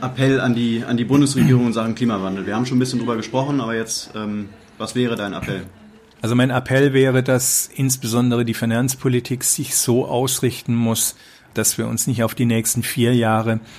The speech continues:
Speaker 2: mit Wählergeschenken einstellen, sondern dass wir uns auf die nächsten fünfzig oder auf die nächsten einhundertfünfzig Jahre konzentrieren und schauen, dass die Entscheidungen, die wir heute treffen, auch für die nächsten hundert oder hundertfünfzig Jahre, ähm, sinnvoll und gültig sind,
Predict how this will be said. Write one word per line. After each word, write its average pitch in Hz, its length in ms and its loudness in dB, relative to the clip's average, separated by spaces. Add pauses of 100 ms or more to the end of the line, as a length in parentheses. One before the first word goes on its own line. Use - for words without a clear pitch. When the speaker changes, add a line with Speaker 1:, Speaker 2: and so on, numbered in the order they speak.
(240)
Speaker 2:
mit 110 320 -4
Wählergeschenken 120 960 2
einstellen, 117 680 2
sondern 107 340 2
dass 104 200 -2
wir 113 80 -2
uns 107 160 -2
auf 113 120 -2
die 120 100 0
nächsten 113 320 0
fünfzig - 520 0
oder 107 160 0
auf 107 100 -6
die 117 120 0
nächsten 110 300 0
einhundertfünfzig 113 920 0
Jahre 113 320 2 (480)
konzentrieren 110 720 4
und 110 160 0
schauen, 110 400 4
dass 104 260 0 (220)
die 127 160 4
Entscheidungen, 113 600 2
die 110 160 0
wir 104 140 2
heute 110 280 0
treffen, 113 360 -2
auch 113 120 -4
für - 140 -8
die 107 100 0
nächsten 107 500 0 (300)
hundert 113 280 4
oder 107 180 0
hundertfünfzig 107 680 -2
Jahre, 107 360 0 (440)
ähm, 104 300 0
sinnvoll 113 520 2
und 107 200 -6
gültig 123 380 0
sind, 120 380 0